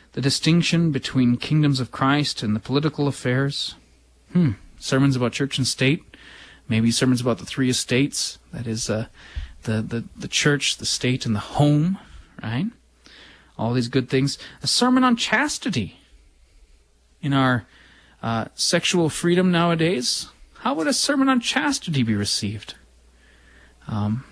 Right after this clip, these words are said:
that's, uh, of course, would, would bring about some instruction from the law, which would, of course, vex consciences of sins, right?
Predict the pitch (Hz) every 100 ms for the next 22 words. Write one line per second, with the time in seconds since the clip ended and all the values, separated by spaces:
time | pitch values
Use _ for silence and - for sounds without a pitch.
0 | - - - 120 - - 156 135 - -
1 | - - - - 143 - 143 165 - 139
2 | - 147 139 143 160 143 131 196 - -
3 | _ _ - - 151 165 - 160 - 185
4 | - 175 160 156 302 113 98 - 139 -
5 | 165 208 - 139 127 170 - - - 160
6 | 262 339 294 - 98 - - 120 - -
7 | 165 302 - - - 113 165